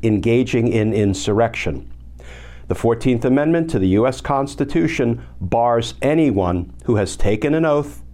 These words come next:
to uphold the Constitution to hold office if they have engaged in insurrection or rebellion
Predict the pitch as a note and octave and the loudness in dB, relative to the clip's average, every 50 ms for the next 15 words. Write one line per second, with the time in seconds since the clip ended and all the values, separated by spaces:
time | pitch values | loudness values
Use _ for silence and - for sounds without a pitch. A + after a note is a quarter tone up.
0 | - - - A#2 G#2 F#2+ - - G2 G2+ G#2+ G#2 C3 - - C#3 C3+ C#3 C#3 - | -16 -4 -2 0 2 2 2 2 2 2 2 0 -2 -2 -2 -2 -2 -2 -2 -2
1 | - C#3+ C#3+ - D#3+ D#3 D3+ D3+ - C#3+ C#3 C#3+ D3 - - - - - - - | -4 -6 -2 0 2 2 2 2 0 -2 -2 -4 -6 -10 -14 -16 -16 -16 -16 -16
2 | - - - C3 A#2+ - - - C#3 C#3+ D3 D3+ C#3+ - - - B2 A#2+ A2+ G2+ | -12 -4 0 0 0 0 0 0 2 2 2 2 2 0 0 0 0 0 0 0
3 | - - C#2+ - - - - - - - - B2 A2+ - B2 A#2 G#2+ G2 A#2+ C3+ | -2 -4 -6 -6 -6 -10 -10 -12 -12 -4 -2 -2 0 2 0 2 2 2 2 2
4 | C#3+ C#3+ C#3+ - - - - - - - - A#2 A#2 A2 G2+ A#2 B2 B2 C3+ C#3 | 2 0 -2 -4 -10 -12 -12 -12 -14 -6 -2 0 2 2 2 4 4 4 4 2
5 | A#2+ A2+ - - - G#2+ G2 G2 F#2 E2+ - - G2 F#2 G#2+ A#2+ A#2+ - - - | 0 -2 -6 -4 -2 0 2 2 2 0 0 0 0 2 2 2 2 0 -2 -2
6 | A#2+ A#2 - G#2 G2 F#2+ F2 E2 F#2 F2+ C#3 C#3 C#3+ C#3+ C#3 C#3 C#3 C#3 - - | -2 -2 0 0 0 0 2 2 0 2 2 2 2 2 2 2 0 0 -4 -8